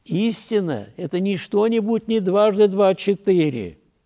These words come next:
Истина только там, где есть любовь. Ну-ка, найдите вы что-нибудь подобное. И до чего это замечательно вообще, вы подумайте. Вот истина-то в чем? В любви,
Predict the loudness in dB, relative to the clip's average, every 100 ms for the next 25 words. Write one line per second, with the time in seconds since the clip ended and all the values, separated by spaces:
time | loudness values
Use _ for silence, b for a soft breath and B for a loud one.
0 | _ _ _ _ _ _ _ _ _ _
1 | -2 -2 -2 -4 -2 -2 -2 2 2 2
2 | -2 -2 -4 -4 -6 -18 -12 -6 -4 -2
3 | -4 -6 -6 -6 -4 -6 -8 -14 _ _
4 | _ _ _ b b b b b b b
5 | b -10 -6 0 0 0 -4 -6 -10 -8
6 | -6 -4 -4 -6 -6 -6 -6 -8 -12 -18
7 | -20 _ -10 -10 -6 -4 -4 -2 -2 -2
8 | -2 -2 0 -4 -4 -2 -4 -6 -2 0
9 | 0 -4 -4 -2 -2 0 -2 -2 -6 -12
10 | -8 -2 2 2 0 -8 -2 0 -2 -4
11 | -6 -4 -4 -6 -8 -6 0 0 0 -6
12 | _ _ _ _ _ -6 2 2 2 -4
13 | 0 2 2 2 2 2 0 -8